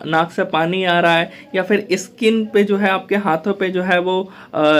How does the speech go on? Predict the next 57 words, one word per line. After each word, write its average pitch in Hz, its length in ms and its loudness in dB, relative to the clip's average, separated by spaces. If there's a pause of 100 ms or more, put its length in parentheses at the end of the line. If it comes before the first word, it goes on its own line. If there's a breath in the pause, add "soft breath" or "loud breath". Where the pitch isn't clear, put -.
(140)
रेडनेस 170 500 0
हुआ 180 160 2
पड़ा 170 260 2
है, 175 340 -2 (300 loud breath)
तो 233 380 2
उस 233 200 -2
वाले 202 240 2
रीजन 190 380 -2
पे 196 120 -2
जाता 147 320 -2
है। 311 240 -4 (100)
वहाँ 165 340 0
पे 220 80 -2
क्या 214 180 -2
होते 208 260 -2
हैं, 220 340 -4
एच 208 300 -2
वन 220 300 -2
रिसेप्टर 175 460 -2
होते 180 280 -2
हैं, 196 80 -2
जहाँ 180 240 -6
पे 214 60 -2
हिस्टामिन 196 540 -2
बाइंड 165 280 -2
कर 151 160 -2
रहे 147 120 0
होते 143 240 -2
हैं। 160 100 -6
तो 202 80 0
ये 208 180 0
उसको 190 400 0
रोक 175 220 4
देता 175 260 -2
है 196 60 -4
कि - 80 -6
अब 185 260 -4
हिस्टामिन 175 480 -4
बाइंड 175 380 -2
नहीं 180 280 0
होगा। 143 340 0 (340 loud breath)
अब 165 200 -2
बाइंड 190 260 0
नहीं 214 260 2
होगा 220 220 2
तो 220 180 0
जो 208 200 2
आपको 202 760 -2
एलर्जिक 160 440 -2
रिएक्शन 196 420 -2
हो 202 80 0
रहा 226 100 0
है 240 80 -2
वो 196 220 0
भी 214 160 0
नहीं 185 340 0
होगा। 156 400 -4